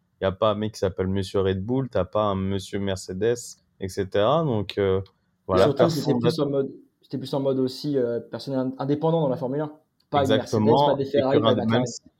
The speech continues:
Speaker 1: même si ça a été revendu à fond américain depuis, depuis les deux dernières
Speaker 2: Les
Speaker 1: années.
Speaker 2: dernières.
Speaker 1: Enfin, il a, c'est une écurie qui a vu passer tous les plus grands pilotes. Je pense qu'à part Schumacher et Hamilton, tous les plus grands pilotes ont roulé pour Williams au moins une fois.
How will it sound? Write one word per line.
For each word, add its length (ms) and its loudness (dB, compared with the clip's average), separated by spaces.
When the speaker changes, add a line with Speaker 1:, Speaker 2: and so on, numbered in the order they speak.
Speaker 1:
même 220 2
si 140 -6
ça 120 2
a 20 6
été 160 0
revendu 420 2
à 140 4
fond 220 -2
américain 480 0
depuis, 480 -2
depuis 320 -6
les 100 -4
deux 140 -10
dernières 240 -2
Speaker 2:
Les 100 -4
Speaker 1:
années. 200 2
Speaker 2:
dernières. 260 -2
Speaker 1:
Enfin, 360 0
il 160 0
a, 120 2
c'est 260 -6
une 100 2
écurie 340 2
qui 100 -4
a 40 4
vu 160 -6
passer 460 -2
tous 180 -6
les 160 2
plus 320 -12
grands 240 2
pilotes. 440 -2
Je 120 -20
pense 220 -2
qu'à 160 0
part 260 -2
Schumacher 640 2
et 80 0
Hamilton, 640 0
tous 140 -8
les 120 -2
plus 140 -10
grands 220 2
pilotes 340 -2
ont 100 2
roulé 240 0
pour 200 -2
Williams 480 -4
au 20 -4
moins 160 -4
une 120 -6
fois. 280 -2